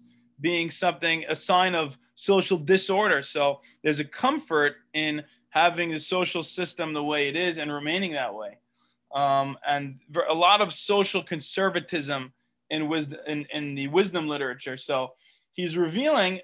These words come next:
a very opposite way of looking at the world as we would today. Today we think about the American dream. Our, our, our grandfathers who came to America, my grandpa came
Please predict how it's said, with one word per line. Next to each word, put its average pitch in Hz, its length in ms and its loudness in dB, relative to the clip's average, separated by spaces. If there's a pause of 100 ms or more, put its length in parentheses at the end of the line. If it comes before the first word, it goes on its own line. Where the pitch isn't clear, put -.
(120)
a 170 140 4
very 226 640 0
opposite 208 580 0
way 160 560 4 (260)
of 143 240 4
looking 185 280 -2
at 147 100 0
the 160 80 -2
world 151 200 4
as 139 120 -2
we 165 160 -4
would 156 200 0
today. 196 260 4
Today 175 240 4
we 185 140 0
think 175 220 -2
about 156 360 4
the 156 80 2
American 190 500 2
dream. 202 420 -4 (520)
Our, 165 260 2
our, 170 400 6
our 170 240 8
grandfathers 160 920 4
who 156 80 -8
came 190 280 0
to 185 100 -6
America, 185 340 0
my 160 160 4
grandpa 175 440 2
came 175 440 -2